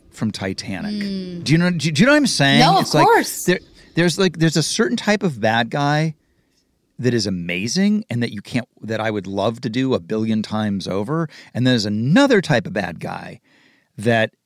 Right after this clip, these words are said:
Speaker 1: is so irredeemable and the movie is set up to make the hero look so great. Like, your only job is to make some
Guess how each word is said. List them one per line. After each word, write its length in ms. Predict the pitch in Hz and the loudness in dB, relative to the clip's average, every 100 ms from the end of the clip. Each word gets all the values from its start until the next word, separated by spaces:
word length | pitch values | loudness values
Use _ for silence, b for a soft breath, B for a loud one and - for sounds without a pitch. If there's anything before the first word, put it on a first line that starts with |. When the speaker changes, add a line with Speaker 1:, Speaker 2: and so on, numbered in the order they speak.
| _ _ _ _ | _ _ _ _
Speaker 1:
is 100 | 131 | -10
so 300 | - - 160 - | -4 0 0 0
irredeemable 1000 | 151 143 120 98 113 113 92 92 82 - _ _ _ _ _ _ _ - | -2 0 -2 -4 -2 0 -2 -4 -8 -14 _ _ _ _ _ _ _ -4
and 360 | 120 117 113 104 | 0 0 0 -2
the 80 | |
movie 640 | 110 123 143 139 135 131 131 | 0 2 2 2 0 0 -4
is 140 | 120 110 | -6 -4
set 340 | - 127 127 - | -2 0 0 -2
up 280 | 120 117 - _ _ _ _ _ _ _ _ | -2 -2 -10 _ _ _ _ _ _ _ _
to 140 | - 113 | -6 -2
make 220 | 123 107 | -2 -2
the 80 | 107 | -8
hero 500 | - - 127 123 117 | -8 -4 0 2 2
look 300 | 107 98 - | 0 -2 -6
so 640 | - - - 117 127 131 | -6 -6 -2 2 2 2
great. 300 | 107 117 123 | 0 -2 0
Like, 160 | 147 151 | 0 0
your 160 | 170 - | -2 0
only 600 | 160 190 226 240 226 214 | 2 4 2 2 0 -2
job 680 | 135 117 143 123 87 80 - _ _ _ _ _ _ _ _ | -4 0 2 2 0 -4 -20 _ _ _ _ _ _ _ _
is 120 | 135 | -6
to 100 | - | -2
make 220 | 131 131 - | 0 0 -2
some 340 | - 151 151 | -2 0 0